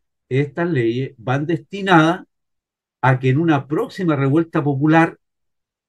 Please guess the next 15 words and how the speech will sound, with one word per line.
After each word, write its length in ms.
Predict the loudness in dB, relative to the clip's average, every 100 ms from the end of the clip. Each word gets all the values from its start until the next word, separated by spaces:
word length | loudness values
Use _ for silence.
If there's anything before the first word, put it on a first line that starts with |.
| _ _ _ _ _ _
los 340 | -4 -2 -2 0
tipos 320 | 0 2 0
disparen 640 | -2 -4 -2 0 0 -2
y 140 | -4
maten 360 | -4 -6 -6 -8
a 100 | -8
quienes 260 | -8 -8 -8
quieran 320 | -6 -4 -4
porque 300 | -6 -8 -8
no 80 | -10
van 100 | -10
a 80 | -10
tener 220 | -10 -10
ninguna 380 | -12 -12 -12 -14
responsabilidad. 640 | -18 -16 -14 -12 -12 -12